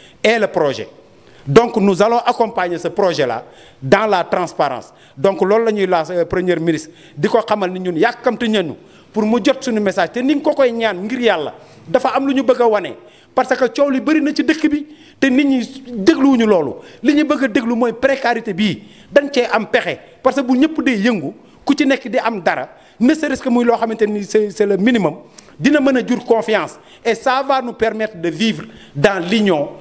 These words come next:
et l'harmonie des cœurs. Su ko defee, nit ñi dañuy dal. Mais ki nga xamante ni bu xëyee day am problème mu ndékki, ndékki bi ñëwagul, muy, muy xalaat fan lay añee. Mais jàmbaar kooku, bu ko Yàlla dimbaliwul dëgg, day verser dans les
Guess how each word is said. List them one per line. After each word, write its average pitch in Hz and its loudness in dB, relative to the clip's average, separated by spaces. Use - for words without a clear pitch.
et 185 4
l'harmonie 175 0
des 156 2
cœurs. 185 -4
Su - -6
ko 208 2
defee, 180 -4
nit 170 -4
ñi 160 -2
dañuy 151 -2
dal. 147 -2
Mais 190 4
ki 277 0
nga 277 4
xamante 240 0
ni 185 -4
bu 226 0
xëyee 208 2
day 196 0
am 220 -4
problème 190 0
mu 185 -4
ndékki, 185 -2
ndékki 269 4
bi 226 4
ñëwagul, 220 2
muy, 269 4
muy 240 4
xalaat 240 0
fan 247 0
lay 220 2
añee. 160 -4
Mais 175 2
jàmbaar 220 0
kooku, 240 0
bu 214 -6
ko 254 2
Yàlla 240 0
dimbaliwul 233 -2
dëgg, 151 -2
day 202 4
verser 214 0
dans 175 0
les 156 0